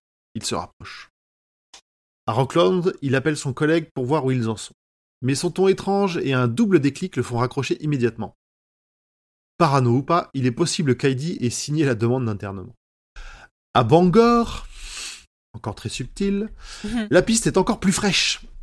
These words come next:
Speaker 1: Et en discutant avec un agent immobilier du coin, il se fait extorter, extorquer deux cents dollars, non pas pour les renseignements sur les gitans, mais pour éviter de parler à l'agence d'enquêteurs qui est aussi sur la trace de Billy et qui a l'air plutôt efficace.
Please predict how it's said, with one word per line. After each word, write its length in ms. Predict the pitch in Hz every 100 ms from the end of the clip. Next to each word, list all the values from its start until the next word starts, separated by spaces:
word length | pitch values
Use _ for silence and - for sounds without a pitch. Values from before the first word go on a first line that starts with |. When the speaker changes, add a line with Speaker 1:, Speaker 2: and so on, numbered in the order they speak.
| - - _ -
Speaker 1:
Et 80 | 139
en 80 |
discutant 420 | 135 175 - 196 214
avec 200 | 135 127
un 160 | 123
agent 200 | 156 160
immobilier 400 | 147 139 127 117
du 120 | 123
coin, 240 | 165 190 - -
il 160 | 135
se 80 | 170
fait 140 | 151
extorter, 500 | 127 - 139 - 131 - -
extorquer 600 | 180 - 175 - - 120
deux 220 | 101 196
cents 180 | 143 123
dollars, 360 | 107 120 135 - _ _ _ - -
non 140 | 165 208
pas 140 | 220
pour 140 | -
les 80 | 151
renseignements 500 | 135 151 160 151 180
sur 140 | 127 123
les 60 |
gitans, 320 | 113 113 160 - _ _ _
mais 120 | 143 170
pour 220 | - 170
éviter 260 | 190 202
de 100 | 175
parler 280 | 135 170 165
à 80 | 151
l'agence 340 | 135 135 156
d'enquêteurs 560 | 127 156 151 - 147 -
qui 120 | -
est 160 | 117 -
aussi 280 | 208 - 208
sur 100 | 151
la 60 | 127
trace 220 | 160 147
de 80 | 123
Billy 300 | 113 107 - _ - - - _
et 140 | 147 151
qui 120 | 156
a 40 |
l'air 160 | 151 160
plutôt 200 | - 196
efficace. 600 | 175 - 110 101 - -